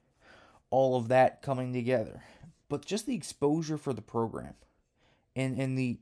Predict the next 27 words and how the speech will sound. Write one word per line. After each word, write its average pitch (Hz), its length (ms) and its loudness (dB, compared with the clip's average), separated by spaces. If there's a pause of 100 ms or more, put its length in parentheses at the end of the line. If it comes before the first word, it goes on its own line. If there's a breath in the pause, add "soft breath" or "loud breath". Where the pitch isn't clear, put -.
great 135 420 2
season 127 380 -2
Kenny 123 220 -4
Pickett 117 260 -6
has 107 120 -10
had, 110 240 -8 (380 loud breath)
the 131 80 0
development 120 760 -2
that 110 140 0
he's 113 260 -10
had, 95 280 -6
the 123 80 2
growth 131 540 0
he's 123 320 -10
had, 113 440 -6 (1120)
that 147 260 -2
is, 143 280 -2
is 135 160 -2
the 123 60 -4
story 131 380 0
here. - 280 -14 (1400 soft breath)
That 131 380 -2
is 131 420 2
the 123 100 -4
story 117 400 0
here. - 280 -10 (1400)
And 131 540 0